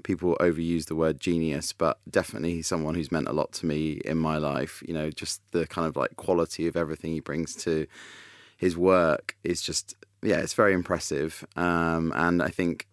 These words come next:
the time couldn't be riper for this kind of, for his kind of savage but totally on point, um, cutting satire, just with, you know, the likes of Trump and Brexit.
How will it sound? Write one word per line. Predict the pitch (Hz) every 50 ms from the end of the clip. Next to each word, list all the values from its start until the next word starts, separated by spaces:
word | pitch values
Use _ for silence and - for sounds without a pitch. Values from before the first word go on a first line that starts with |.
| _ -
the | 98
time | - - 95 87 82
couldn't | 82 - 85 53
be | 67 80
riper | 78 85 85 82 - 80 78
for | - - - 82 80
this | 73 76 85 - -
kind | - - 87 85 82 76 80
of, | 78 -
for | - - 95
his | 82 87 92 82 -
kind | - - 90 85 82 76
of | 82 80 76 -
savage | - - - - - 95 85 80 71 76 80 80 80 76 - - - - - -
but | 90 - 92 82 - - - - - - -
totally | - - 104 92 - - 92
on | 85 80 82
point, | - - - 92 87 85 80 71 52 - - _ _
um, | - 82 78 76 80 80 78 76 - - - - - _
cutting | - - 87 - - 90 80
satire, | 78 - 87 85 - - 82 76 76 76 76
just | 76 - 78 - -
with, | 71 71 69
you | 76 80 76
know, | 73 73 73
the | 67 73 82
likes | 76 69 65 - -
of | 80
Trump | - - 82 76 -
and | 78 78
Brexit. | - 82 69 - - - - - 50 -